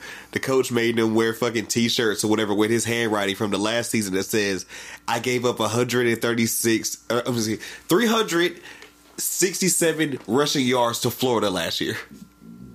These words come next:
They didn't do it this year, but Florida still spanked that ass.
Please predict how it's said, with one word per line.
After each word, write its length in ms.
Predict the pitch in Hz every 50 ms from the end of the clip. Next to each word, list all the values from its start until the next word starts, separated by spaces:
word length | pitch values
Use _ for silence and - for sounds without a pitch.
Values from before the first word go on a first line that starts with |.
| - - - - - - -
They 100 | - -
didn't 200 | 131 175 202 196
do 160 | 190 208 214
it 60 | 208 208
this 240 | 208 202 202 -
year, 160 | 139 123 120 107
but 340 | 101 113 107 98 76 -
Florida 240 | - 143 147 147 143
still 220 | 147 156 151 147 131
spanked 320 | 127 - - 131 113 104
that 160 | 107 104 107
ass. 420 | 104 98 98 98 - - - -